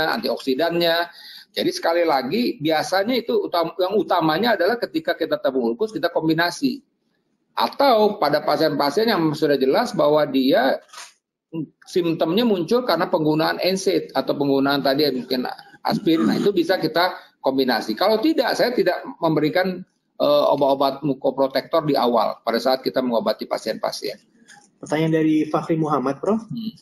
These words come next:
Speaker 2: Pasien dengan tinnitus yang saya temukan di puskesmas, apakah berhubungan dengan gerd juga, Prof?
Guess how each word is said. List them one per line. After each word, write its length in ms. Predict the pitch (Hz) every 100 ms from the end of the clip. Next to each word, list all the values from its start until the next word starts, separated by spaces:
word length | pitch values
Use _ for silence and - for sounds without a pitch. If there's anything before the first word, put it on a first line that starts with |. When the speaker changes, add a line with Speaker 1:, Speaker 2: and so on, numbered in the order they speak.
| _
Speaker 2:
Pasien 320 | 165 170 190
dengan 240 | 170 170 170
tinnitus 480 | 170 165 185 202
yang 80 | 175
saya 160 | 175 160
temukan 320 | 160 165 160
di 160 | 160 156
puskesmas, 480 | 156 - 151 196
apakah 320 | 196 180 160 160
berhubungan 480 | 147 139 135 135
dengan 320 | 135 127 135 131
gerd 240 | 151 165 -
juga, 240 | 220 135
Prof? 320 | - 151 202